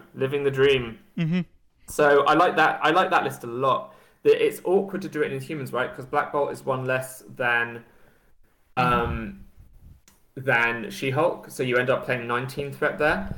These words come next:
Speaker 2: Yeah.
Speaker 1: But, um, you could do a slightly wider team if you wanted with Inhumans, or
Speaker 2: Uh-huh.
Speaker 1: you probably just save Inhumans for the other threat value, right? You win priority, you pick, in this example, you win priority, you pick Terrigen,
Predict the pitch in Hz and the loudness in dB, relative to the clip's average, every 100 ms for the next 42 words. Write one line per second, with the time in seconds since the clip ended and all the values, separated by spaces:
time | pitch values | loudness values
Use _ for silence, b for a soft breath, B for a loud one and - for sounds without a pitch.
0 | - 156 139 135 160 113 98 - - _ | -4 -4 -2 4 6 4 0 -10 -14 _
1 | - 139 135 135 131 131 - _ - 151 | 0 4 2 0 -6 -10 -18 _ -6 -4
2 | 190 196 185 - 156 - 120 123 123 135 | -2 0 0 2 -2 -2 0 2 2 2
3 | 147 - 156 147 151 147 147 151 139 143 | -2 -6 -6 -6 -6 -6 -6 -8 -8 -12
4 | 135 156 156 185 196 - - 170 139 - | -10 -8 -6 -6 -10 -8 0 4 6 6
5 | - - - b b b _ - 147 135 | 4 0 -8 b b b _ -14 -4 -4
6 | 131 - 156 151 131 98 73 120 135 - | -2 2 2 2 0 0 2 0 -4 -8
7 | - - 143 135 - - - 143 131 123 | -18 -6 2 4 4 -2 0 0 0 -4
8 | - 147 135 104 - - - - - 123 | -4 -4 -2 -4 -6 -8 -12 -18 0 4
9 | 120 113 - - _ - - 123 - 135 | 4 2 -4 -16 _ -14 -6 -4 0 -2
10 | 123 - - - 95 95 117 135 - 139 | -2 -2 -4 -4 -6 -4 0 2 2 -2
11 | 151 156 147 123 120 117 123 117 110 143 | -2 -2 0 2 2 0 -4 -8 -4 -4
12 | - - 117 139 151 139 - 131 117 127 | -4 -10 -8 -6 -2 -2 -2 -2 -2 -2
13 | 117 143 156 147 127 123 123 117 143 127 | -2 -2 0 2 2 2 -6 -4 -6 -4
14 | 127 117 - 110 | -2 -4 -4 -8